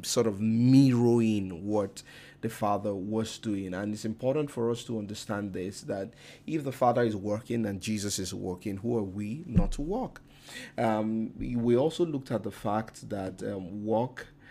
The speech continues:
uh, when in, in the context of the Bible, can be both s-, ministry-like and also secular, right? We said that ministry work is largely spiritual, you know, and we'll talk about what that means in a moment,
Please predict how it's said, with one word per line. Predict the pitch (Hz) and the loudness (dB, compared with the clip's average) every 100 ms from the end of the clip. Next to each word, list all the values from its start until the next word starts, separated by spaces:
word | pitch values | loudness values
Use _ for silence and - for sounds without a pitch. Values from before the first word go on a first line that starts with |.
| - - - | -20 -20 -8
uh, | 98 95 | -4 -2
when | 101 120 117 | 2 2 2
in, | 62 80 - 113 92 - | -2 -8 -6 -6 -8 -8
in | 101 95 | -8 -6
the | 101 | -8
context | - 120 127 120 | -2 -2 -2 -4
of | 95 | -6
the | 92 | -6
Bible, | 92 90 98 104 | -4 -2 -2 -4
can | - 92 | -6 -6
be | 92 92 | -6 -6
both | 95 101 95 - - - | -4 -4 -6 -14 -18 -20
s-, | - - - - - - - | -14 -10 -10 -10 -14 -18 -8
ministry-like | 110 110 120 123 120 120 - 98 85 73 87 92 - - - - | -2 2 6 6 4 0 -4 -4 -4 -6 -8 -12 -18 -20 -16 -8
and | 95 92 90 - | -4 -2 -2 -2
also | - 101 101 - 110 98 104 | 0 0 -2 -2 -2 -2 -2
secular, | - - 98 - 98 73 90 - - - - | 0 2 2 -2 -6 -6 -8 -12 -20 -20 -10
right? | 104 82 71 82 - - - - | -4 -2 -2 -6 -10 -20 -20 -8
We | 110 | -2
said | - 110 | 0 2
that | 104 90 - | 2 -2 -2
ministry | 110 110 113 113 120 | 0 2 2 0 -2
work | 110 101 95 - | 0 2 0 0
is | - 90 90 | -10 -8 -2
largely | 92 104 123 123 123 | -2 0 -4 -2 -2
spiritual, | 123 - - 123 117 - 110 120 156 - - - - | -2 -4 -2 0 -2 -6 -6 -6 -8 -20 -20 -20 -10
you | 107 104 | -4 -2
know, | 101 | -2
and | 101 98 | -2 -4
we'll | 107 | -4
talk | 135 120 | -2 0
about | 107 104 | 2 4
what | 104 98 | 2 0
that | 92 | -2
means | 95 92 90 | -2 -2 -4
in | 90 | -4
a | |
moment, | 90 135 147 95 107 - | 0 2 2 0 -4 -8